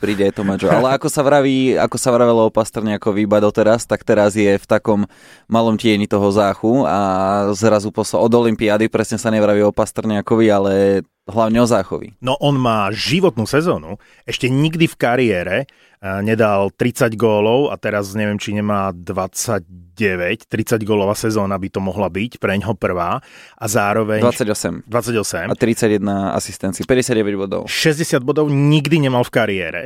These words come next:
Speaker 2: Dorovnal vlastne kariérne maximum. A samozrejme ide o Boston, nejde o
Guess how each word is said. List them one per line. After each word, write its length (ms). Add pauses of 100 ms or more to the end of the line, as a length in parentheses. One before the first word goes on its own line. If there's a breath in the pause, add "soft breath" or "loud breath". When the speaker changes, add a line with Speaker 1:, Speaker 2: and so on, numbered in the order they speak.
(100)
Speaker 2:
Dorovnal 640
vlastne 300
kariérne 760
maximum. 640
A 40
samozrejme 440
ide 240
o 80
Boston, 400
nejde 300
o 100